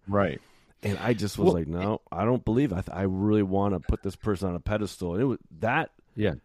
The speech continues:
Speaker 2: like, to see people behaving in ways that are hypocritical or unjust, or
Speaker 1: Right.
Speaker 2: I couldn't f-, I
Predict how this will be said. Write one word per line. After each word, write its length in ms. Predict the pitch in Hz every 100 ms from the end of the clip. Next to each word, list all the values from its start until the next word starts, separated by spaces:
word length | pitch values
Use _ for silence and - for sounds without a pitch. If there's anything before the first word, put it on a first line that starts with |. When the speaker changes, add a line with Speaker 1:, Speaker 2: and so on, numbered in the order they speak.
| _ _ _ _ _ _
Speaker 2:
like, 200 | 113 107
to 100 | -
see 720 | 101 - - 147 160 156 147 - _ - -
people 220 | 131 117
behaving 520 | 101 104 113 117 107
in 140 | 98 90
ways 220 | 92 90
that 120 | 85
are 80 | 80
hypocritical 560 | 80 - - 131 - 120
or 180 | 95 -
unjust, 800 | 90 82 73 85 95 107 - - - _ _ _ _
or 220 | 87 87
Speaker 1:
Right. 320 | 85 80 78 76 - _ _ _ _
Speaker 2:
I 80 | 120
couldn't 460 | - - 170 165 -
f-, 200 | - -
I 80 | -